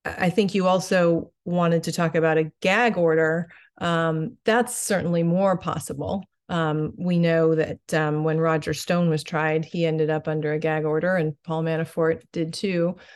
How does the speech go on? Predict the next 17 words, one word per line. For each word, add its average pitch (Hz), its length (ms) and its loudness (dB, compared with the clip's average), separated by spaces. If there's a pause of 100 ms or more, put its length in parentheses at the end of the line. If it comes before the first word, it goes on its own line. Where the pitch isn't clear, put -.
(180)
uh, 160 280 -2
with 165 340 0
Amy 165 240 0
Berman 160 320 -2
Jackson 165 720 -2 (340)
for 170 140 -6
their 175 220 2
shenanigans. 156 800 -2
So, 165 200 2
so 180 240 -4
that's 226 360 0
certainly 175 540 0
more 160 720 0 (260)
possible, - 720 -8
I 156 240 -4
think. - 480 -6
Um, 160 380 -4